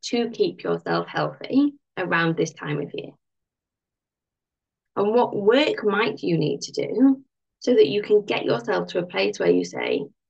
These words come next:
"I'm not doing presents this year"? You know, you might decide you're gonna buy some for the kids, but everybody else, "I'm not doing it."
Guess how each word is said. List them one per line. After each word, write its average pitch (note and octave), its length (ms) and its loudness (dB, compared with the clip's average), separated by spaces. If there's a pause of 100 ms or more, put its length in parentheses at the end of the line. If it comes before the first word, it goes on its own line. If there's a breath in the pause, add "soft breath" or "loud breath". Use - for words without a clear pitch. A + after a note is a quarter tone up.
(340)
"I'm G3+ 120 2
not G#3 140 2
doing F#3 280 -4
presents - 360 -12
this - 180 -8
year"? - 220 -14 (1160)
You G#4 60 -2
know, - 180 -4
you D#4+ 160 2
might D#4+ 180 2
decide C4 300 0
you're - 80 -4
gonna F#3 180 0
buy - 140 -4
some F3+ 200 -10
for F3 100 -10
the F2 100 -2
kids, - 360 -8
but - 100 -10
everybody B3 360 0
else, F#3+ 320 -4 (400)
"I'm G#3 140 -2
not - 140 -2
doing - 260 -10
it." - 140 -16